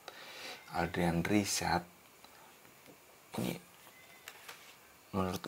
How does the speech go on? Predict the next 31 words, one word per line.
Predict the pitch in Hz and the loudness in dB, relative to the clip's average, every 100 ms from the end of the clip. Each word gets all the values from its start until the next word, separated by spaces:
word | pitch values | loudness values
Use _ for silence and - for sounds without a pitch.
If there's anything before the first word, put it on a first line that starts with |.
| - - - - | 8 8 8 -10
<laughs> | - - - - 98 | -14 -16 -12 0 6
bikin, | 104 - 117 110 - - 73 - - | 8 10 10 10 4 0 -2 -4 4
bikin | 107 113 | 8 10
kita | 110 110 | 12 12
jadi | 101 | 12
berpikir | 90 87 90 98 | 10 8 10 10
ulang | 78 110 87 | 12 12 12
gitu | 87 | 10
atas, | 90 82 95 95 - | 10 6 6 4 4
atas | - 92 | 4 4
hal-hal | 85 80 80 82 92 - | 6 6 8 8 6 2
yang | - 82 - | 0 0 0
udah | - 78 | 2 2
terjadi | - 85 82 87 - | 2 2 4 6 4
atau | - 82 - - | 4 4 4 2
bahkan | 85 - 90 | -2 0 -2
sedang | 85 78 80 | -2 -2 -4
terjadi | - 85 98 - | -4 2 2 2
kayak | - - 85 | -4 -6 -6
gitu-gitu. | - 80 - - - - - - - - - | -4 -4 -6 -10 -14 -18 -18 -16 -16 -16 -4
Cara | - 82 | -2 2
menghilangkannya | 85 85 85 82 80 80 82 101 | 4 6 6 6 2 2 2 2
adalah, | 87 78 85 - - - - - - - - - - | 4 4 0 -2 -12 -20 -20 -20 -20 -20 -20 -8 -2
kalau | 80 | 2
yang | 80 78 | 2 2
aku | 78 - | 2 0
temuin | - 90 104 82 82 | 2 6 6 6 0
ya, | - - - - - - - | -4 -16 -16 -16 -18 -18 -12
mengganti | - 90 85 82 85 101 | -4 2 4 4 4 2
keyakinan | 92 82 78 - 90 78 78 | 4 4 4 4 4 4 0
gitu. | 78 - | -6 -8